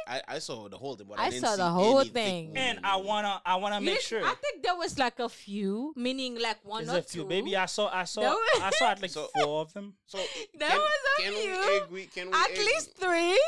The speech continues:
Speaker 2: you
Speaker 1: Can
Speaker 2: know?
Speaker 1: we agree if
Speaker 2: The
Speaker 1: some
Speaker 2: most three?
Speaker 1: Can we agree if, if a woman is plus size, her belly drop cover her pussy?
Speaker 2: Huh?
Speaker 1: Like, c-, can we agree on that?
Speaker 2: I'm a
Speaker 1: Like
Speaker 2: plus size. What are
Speaker 3: Not
Speaker 2: you
Speaker 3: all
Speaker 2: talking
Speaker 3: of them.
Speaker 2: about?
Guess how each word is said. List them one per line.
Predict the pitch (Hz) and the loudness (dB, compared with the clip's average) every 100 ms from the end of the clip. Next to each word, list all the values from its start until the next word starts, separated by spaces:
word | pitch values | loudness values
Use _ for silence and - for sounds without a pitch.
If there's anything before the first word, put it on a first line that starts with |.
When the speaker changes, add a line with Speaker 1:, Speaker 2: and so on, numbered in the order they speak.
| 698 | 2
Speaker 2:
you | 403 | 0
Speaker 1:
Can | 370 | 2
Speaker 2:
know? | 339 330 370 | 4 6 6
Speaker 1:
we | 415 | 4
agree | - 165 165 | 0 -4 -6
if | 160 139 139 | -6 -8 -4
Speaker 2:
The | |
Speaker 1:
some | - 349 381 | 2 2 4
Speaker 2:
most | 370 508 - | 4 4 0
three? | 339 320 339 440 605 622 - _ - | -6 -4 0 2 0 -4 -16 _ -10
Speaker 1:
Can | 160 | -8
we | 165 165 | -6 -8
agree | 160 170 143 139 131 | -6 -8 -8 -6 -6
if, | 135 - | -8 -12
if | 120 | -16
a | 127 | -14
woman | 135 135 117 | -12 -12 -12
is | 107 | -16
plus | - 127 120 - | -18 -16 -14 -12
size, | 117 101 95 95 - - | -10 -10 -12 -14 -18 -14
her | 110 101 | -14 -14
belly | 98 107 101 98 | -14 -14 -14 -18
drop | - 98 95 - _ _ | -18 -16 -16 -18 _ _
cover | 110 107 95 95 | -16 -16 -14 -18
her | |
pussy? | 92 104 - 107 _ _ _ _ _ _ _ _ _ _ _ _ _ _ | -18 -20 -20 -20 _ _ _ _ _ _ _ _ _ _ _ _ _ _
Speaker 2:
Huh? | 185 339 494 _ _ _ _ _ _ _ | -18 -18 -18 _ _ _ _ _ _ _
Speaker 1:
Like, | 98 98 _ - | -20 -20 _ -20
c-, | 101 | -20
can | 120 120 | -16 -12
we | 123 | -12
agree | 123 117 | -12 -14
on | 113 | -16
that? | 113 262 | -6 -2
Speaker 2:
I'm | 349 | -2
a | 392 | -2
Speaker 1:
Like | - | -6
Speaker 2:
plus | 415 339 - | -6 -6 -6
size. | - 311 320 170 160 190 | -6 -6 -6 -8 -14 -20
What | 226 | -14
are | 156 | -12
Speaker 3:
Not | |
Speaker 2:
you | 165 - | -10 -6
Speaker 3:
all | 147 | -4
Speaker 2:
talking | 135 | -4
Speaker 3:
of | 120 | -6
them. | 110 | -10
Speaker 2:
about? | 104 | -14